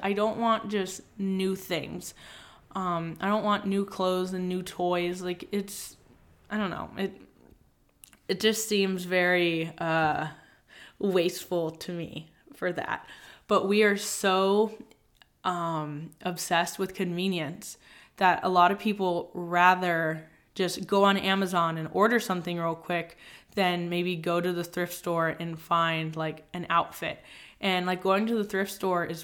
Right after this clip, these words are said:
probably going to be cheaper, or maybe even going through your own closet. Like, if you have a kid who's older than mine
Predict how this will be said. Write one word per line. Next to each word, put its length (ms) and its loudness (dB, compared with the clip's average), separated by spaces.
probably 580 4
going 380 0
to 100 -10
be 480 -4
cheaper, 540 0
or 20 0
maybe 240 4
even 240 4
going 320 4
through 220 2
your 220 0
own 160 0
closet. 380 4
Like, 200 -6
if 120 -6
you 120 0
have 140 2
a 40 0
kid 300 0
who's 200 0
older 300 -2
than 160 0
mine 380 0